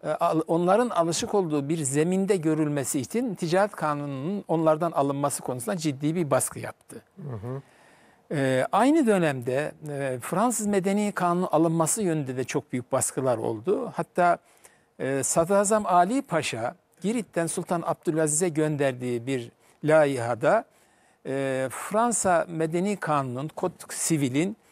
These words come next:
Speaker 1: Mısır örneğinde olduğu gibi karma davalar için hiç değilse kullanılmak üzere tercümesini, e, teklif ediyor.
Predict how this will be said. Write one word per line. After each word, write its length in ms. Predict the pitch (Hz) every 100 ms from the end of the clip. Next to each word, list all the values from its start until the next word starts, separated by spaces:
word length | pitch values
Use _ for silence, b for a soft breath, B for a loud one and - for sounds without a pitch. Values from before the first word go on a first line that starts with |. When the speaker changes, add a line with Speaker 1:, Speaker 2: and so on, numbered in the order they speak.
| b b b -
Speaker 1:
Mısır 280 | 233 247 190
örneğinde 520 | 180 165 160 160 151
olduğu 400 | 151 135 135 156
gibi 260 | 127 123
karma 440 | 170 - 165 214 190
davalar 600 | 175 165 160 165 170 202
için 260 | 170 180 156
hiç 320 | 208 - -
değilse 440 | 156 135 - 185
kullanılmak 680 | - 170 165 170 196 202 196
üzere 220 | 156 180
tercümesini, 880 | 185 160 151 151 151 143 160 156 139 b b b b -
e, 260 | 131 127
teklif 560 | 123 - 143 - 170 131
ediyor. 420 | 101 - -